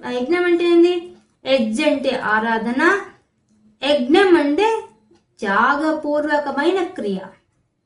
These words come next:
త్యాగం చేస్తారు దాంట్లో. ఏం త్యాగం చేస్తారు? ఆ, మనం ఆ యజ్ఞం చేసినప్పుడు ఏం చేస్తాం? లాస్ట్లో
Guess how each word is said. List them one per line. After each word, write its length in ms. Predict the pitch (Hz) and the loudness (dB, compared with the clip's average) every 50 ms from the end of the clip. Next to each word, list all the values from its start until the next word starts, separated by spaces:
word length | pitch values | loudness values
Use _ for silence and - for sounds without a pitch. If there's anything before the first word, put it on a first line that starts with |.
| _ _ _ _ _ _ _ _ _ _ _ _ _ _ _ _ _ _ - | _ _ _ _ _ _ _ _ _ _ _ _ _ _ _ _ _ _ -6
త్యాగం 420 | 220 220 254 302 339 359 330 294 | -2 -2 0 2 2 2 2 2
చేస్తారు 380 | 247 240 240 - - 180 170 170 | 0 -4 -8 -10 -10 -8 -8 -8
దాంట్లో. 340 | 170 - - - - - - _ _ - | -8 -10 -12 -14 -18 -20 -20 _ _ -8
ఏం 220 | 269 320 349 359 339 | -4 -2 -2 0 0
త్యాగం 380 | 370 359 349 349 339 339 320 | 0 0 2 2 2 2 2
చేస్తారు? 460 | 311 294 285 - - 185 170 170 - - - _ _ _ _ _ _ _ _ _ _ _ - | 0 -2 -4 -6 -8 -10 -10 -10 -12 -14 -18 _ _ _ _ _ _ _ _ _ _ _ -8
ఆ, 40 | 233 | -6
మనం 200 | 233 254 269 262 | -4 -4 -4 -4
ఆ 400 | 254 247 240 233 214 - - - - | -2 -2 -2 -2 -2 -4 -6 -8 -8
యజ్ఞం 300 | 233 226 240 320 339 339 | -6 -4 0 2 4 4
చేసినప్పుడు 320 | 339 339 339 339 320 320 | 4 4 2 0 0 2
ఏం 120 | 330 339 320 | 2 2 2
చేస్తాం? 300 | 311 - 294 277 240 226 | 0 -2 -4 -4 -2 -2
లాస్ట్లో 480 | 233 240 247 - - - 330 370 370 | -2 -2 -2 -4 -2 -2 -2 -2 -2